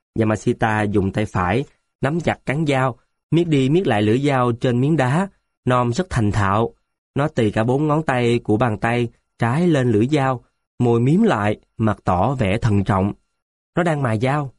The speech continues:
Wakabe khâm phục nó. "Thành thạo lắm." Ông cụ nói. "Nhà cháu là hàng bán cá mà." Yamashita ngừng tay. "Bố cháu còn giỏi hơn."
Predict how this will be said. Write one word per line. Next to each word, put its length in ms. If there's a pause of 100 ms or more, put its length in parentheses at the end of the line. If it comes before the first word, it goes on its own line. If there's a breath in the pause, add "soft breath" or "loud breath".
(360)
Wakabe 400
khâm 160
phục 220
nó. 280 (340)
"Thành 160
thạo 180
lắm." 260 (380)
Ông 240
cụ 340
nói. 340 (540)
"Nhà 160
cháu 420
là 640
hàng 500
bán 160
cá 240
mà." 280 (440)
Yamashita 540
ngừng 260
tay. 260 (500)
"Bố 200
cháu 100
còn 220
giỏi 240
hơn." 300